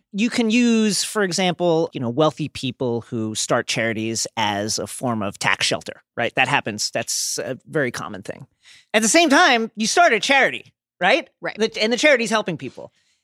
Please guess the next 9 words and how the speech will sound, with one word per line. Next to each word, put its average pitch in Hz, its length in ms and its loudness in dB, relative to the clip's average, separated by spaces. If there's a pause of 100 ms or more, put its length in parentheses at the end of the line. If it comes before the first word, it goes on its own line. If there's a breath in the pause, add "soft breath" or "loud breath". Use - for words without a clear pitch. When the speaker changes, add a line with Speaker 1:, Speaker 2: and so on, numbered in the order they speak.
(340)
Speaker 2:
If 254 180 2
you're 302 240 2
a 381 100 4
high 226 260 2
schooler 127 680 -4
and 185 160 -2
you 190 240 -4
want 180 360 -2
to, 165 680 -2